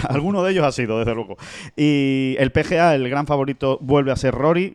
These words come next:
Speaker 2: que claramente es el gran favorito para todos para ganar eh, uno o varios, o varios majors, y en el British Open, sin ninguna duda, el que gana de calle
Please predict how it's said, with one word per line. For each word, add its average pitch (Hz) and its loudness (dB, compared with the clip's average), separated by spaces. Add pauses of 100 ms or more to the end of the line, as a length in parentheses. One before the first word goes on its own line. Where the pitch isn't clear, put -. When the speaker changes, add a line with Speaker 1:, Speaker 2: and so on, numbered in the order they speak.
Speaker 2:
que 107 -12
claramente 120 -4
es 117 -12
el 110 -6
gran 131 -2
favorito 120 -4
para 107 -6
todos 117 -6
para 104 -6
ganar 110 -6
eh, 107 -4
uno 135 0
o 104 -2
varios, 117 -4
o 107 -8
varios 117 -6
majors, 151 -8
y 123 -4
en 113 -2
el 107 -4
British 127 -10
Open, 151 -8
sin 113 -10
ninguna 113 -6
duda, 131 -4
el 120 -10
que 110 -12
gana 117 -6
de 110 -6
calle 123 -6